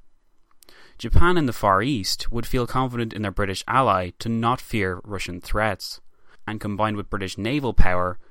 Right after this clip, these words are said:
could easily snub Russia out from the equation. In short, what I'm getting at here is, while the romantic idea of an alliance between Britain, Germany and Japan seemed to possess only three elements,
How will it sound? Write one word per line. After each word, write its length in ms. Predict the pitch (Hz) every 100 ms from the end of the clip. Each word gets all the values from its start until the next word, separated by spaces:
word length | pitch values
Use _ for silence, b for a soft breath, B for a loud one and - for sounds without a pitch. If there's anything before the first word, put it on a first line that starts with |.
| -
could 200 | 123 -
easily 440 | 123 151 131 120 107
snub 420 | - 120 120 104
Russia 300 | 110 113 95 -
out 260 | 143 95
from 320 | - - 95
the 100 | 90
equation. 600 | 92 - 101 101 98 90 92 - _ _ - - _ B B B
In 120 | 139
short, 480 | 151 - 156 95 95 -
what 160 | 117 131
I'm 140 | 123
getting 240 | 127 135 131
at 100 | 117
here 220 | 113 107
is, 280 | 104 101 -
while 120 | 123
the 100 | 120
romantic 460 | 117 117 120 123 113
idea 300 | 107 104 104
of 200 | 110 131
an 60 |
alliance 480 | 127 101 92 90 -
between 460 | - - 113 104 95
Britain, 460 | 110 110 101 98 -
Germany 420 | 104 98 98 95
and 200 | 92 95
Japan 600 | 95 - 123 113 92 92 b b
seemed 200 | - 131
to 80 | 123
possess 340 | 117 117 110 -
only 180 | 110 107
three 320 | - - 98
elements, 640 | 101 139 101 90 90 -